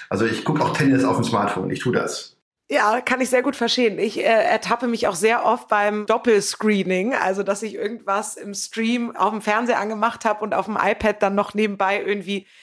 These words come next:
Speaker 2: A T P Finale von Zverev laufen hab oder, äh, Elli Pelli gerade Darts W M oder sowas, weil ich das einfach, äh, spannend finde. So, vom Fußballfan Thomas de Boer zum Geschäftsmann.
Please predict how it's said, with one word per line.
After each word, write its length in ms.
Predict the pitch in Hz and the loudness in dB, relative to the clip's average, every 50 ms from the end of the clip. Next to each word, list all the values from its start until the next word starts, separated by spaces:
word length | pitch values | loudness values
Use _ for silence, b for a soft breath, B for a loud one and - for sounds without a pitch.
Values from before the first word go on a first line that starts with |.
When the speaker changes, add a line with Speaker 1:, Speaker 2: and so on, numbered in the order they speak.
| b b b b b | b b b b b
Speaker 2:
A 120 | - 214 214 | 0 0 2
T 320 | - - 226 214 - _ _ _ _ _ | 2 -2 -2 -4 -6 _ _ _ _ _
P 360 | - 254 240 233 240 262 254 | 0 2 4 4 4 2 0
Finale 440 | - - 254 233 226 208 220 240 233 | 2 2 2 2 2 2 0 0 0
von 220 | 233 226 214 208 | -2 -2 -2 -2
Zverev 400 | - 196 220 226 220 220 214 - | 0 0 2 2 2 0 0 2
laufen 440 | 208 202 208 208 208 - 226 208 202 | 2 4 4 4 2 0 -2 -2 0
hab 300 | 208 214 202 202 - - | 2 0 0 -2 -4 -10
oder, 760 | - 190 196 196 196 190 196 196 196 196 196 196 190 160 - | -8 -4 -4 -4 0 0 2 2 4 4 4 4 2 0 0
äh, 420 | - - - - - - _ _ 214 | -2 -4 -4 -6 -8 -14 _ _ 0
Elli 220 | 220 226 226 226 | 2 4 2 2
Pelli 480 | 214 - - 233 220 220 220 220 220 196 | 0 0 -2 0 0 2 0 0 0 -2
gerade 560 | - - 208 196 202 208 208 208 208 208 202 | -2 0 2 2 4 4 4 4 4 4 4
Darts 360 | 208 208 202 220 226 - - | 2 2 2 2 2 0 0
W 60 | 220 | 0
M 280 | 208 - 202 208 226 214 | 2 2 2 2 2 0
oder 240 | 185 190 202 196 180 | 0 2 2 2 2
sowas, 360 | 190 202 196 196 196 190 - b b b b b b b | 0 0 2 2 0 0 -4 b b b b b b b
weil 100 | 196 196 | 0 0
ich 80 | 196 196 | 2 2
das 160 | 226 202 - | 0 0 2
einfach, 400 | - 196 196 202 220 - - - | 2 0 2 2 0 -2 -2 -4
äh, 220 | - - 202 196 | 0 2 2 2
spannend 440 | 196 - - 208 196 202 214 202 180 | 2 2 2 2 2 2 0 -2 -4
finde. 380 | - - 196 170 165 170 165 - b b b b b b | -4 -4 -4 -2 0 0 -2 -2 b b b b b b
So, 300 | - 202 262 285 254 185 | 2 4 4 6 4 4
vom 240 | - - 254 254 254 | 2 0 -2 -2 -2
Fußballfan 1000 | - - - 311 359 427 - - - 208 190 190 196 - - 202 185 185 202 254 | -2 2 4 6 6 4 4 2 2 4 4 4 2 4 2 4 4 4 2 2
Thomas 340 | 254 262 226 214 202 208 - | 2 2 4 4 4 2 2
de 100 | - 202 | 0 0
Boer 300 | 165 180 185 208 220 - | 2 4 4 4 4 2
zum 500 | - - 233 214 214 214 214 208 202 190 | 2 2 2 2 2 2 0 0 -2 0
Geschäftsmann. 840 | - 208 196 - - 220 220 - - - - - - 160 151 143 143 | 2 2 4 4 4 4 2 0 -2 -4 -4 -2 0 0 0 0 -4